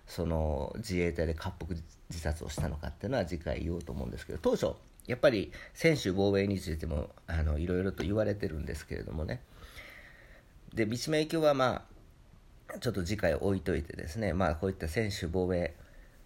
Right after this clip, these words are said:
現在どうすりゃいいかっていうのは議論されてるところであります。はい。でも、まあ、やられてからやり返すんやったらもう遅いんじゃないかなと。前も言ったようにですね、おそらく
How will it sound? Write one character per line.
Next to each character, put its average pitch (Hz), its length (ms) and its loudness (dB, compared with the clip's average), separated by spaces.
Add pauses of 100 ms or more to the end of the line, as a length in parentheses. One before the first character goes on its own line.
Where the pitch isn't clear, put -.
現 90 200 0
在 78 220 2
ど 98 140 2
う 107 60 2
す 120 120 -4
り 131 60 6
ゃ 107 80 6
い 85 80 2
い 90 40 -6
か - 140 -2
っ 73 60 0
て - 120 -8
い 76 40 -2
う - 20 0
の 71 80 0
は 71 80 -2
議 95 140 -2
論 80 160 0
さ 80 120 -4
れ 90 100 -4
て 90 100 -6
る 87 100 -6
と 90 140 -6
こ 90 80 -6
ろ 80 80 -4
で 80 100 -6
あ 80 40 -4
り 82 100 -6
ま 90 120 -6
す。 80 80 -12 (280)
は - 120 -8
い。 73 80 -6 (720)
で 120 60 -4
も、 120 80 0
ま 123 220 4
あ、 90 60 2
や 131 160 8
ら 208 100 8
れ 233 100 6
て 220 100 2
か 202 100 4
ら 185 80 4
や 180 80 8
り 175 100 4
返 165 180 6
す 160 100 0
ん - 20 2
や 95 60 2
っ - 20 -6
た - 60 -4
ら 82 60 2
も 95 100 2
う 123 40 2
遅 160 140 0
い 127 60 2
ん 95 40 0
じ 87 60 -2
ゃ 78 40 0
な 73 80 0
い - 20 -4
か - 100 -4
な 62 100 -4
と。 - 120 -10 (640)
前 147 180 6
も 151 80 2
言 156 80 0
っ - 20 -16
た 117 120 -2
よ 80 100 0
う - 20 0
に 78 100 -2
で 65 100 -6
す 76 120 -10
ね、 87 240 -2
お 147 80 0
そ 330 120 -2
ら 233 120 6
く 90 240 -4